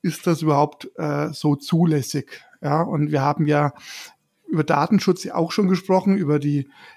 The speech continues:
E-U-Datenschutzgrundverordnung, die D S G V O und das Bundesdatenschutzgesetz. Und da muss man sagen, ist es schon bedenklich.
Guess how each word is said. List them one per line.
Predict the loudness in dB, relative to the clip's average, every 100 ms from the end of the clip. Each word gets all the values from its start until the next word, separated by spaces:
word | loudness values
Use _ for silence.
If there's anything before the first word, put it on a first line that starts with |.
| _ -2 0 4 2 4 2 2
E-U-Datenschutzgrundverordnung, | 0 -2 2 2 4 4 4 4 2
die | 0
D | 2 0
S | 0
G | 0
V | 0 2
O | 4 4 4
und | 0
das | -2
Bundesdatenschutzgesetz. | 0 0 0 -2 0 0 0 -2 -2 2 2 2 -6 -18 -18 -18 -18 -20 -20 -20 _
Und | -2 -2 0
da | 2 4 2 -2 -16 -20 -6
muss | 0 0
man |
sagen, | 2 0
ist | -2 -4
es | 0
schon | 2
bedenklich. | 4 4 4 4 2 0 -2 -14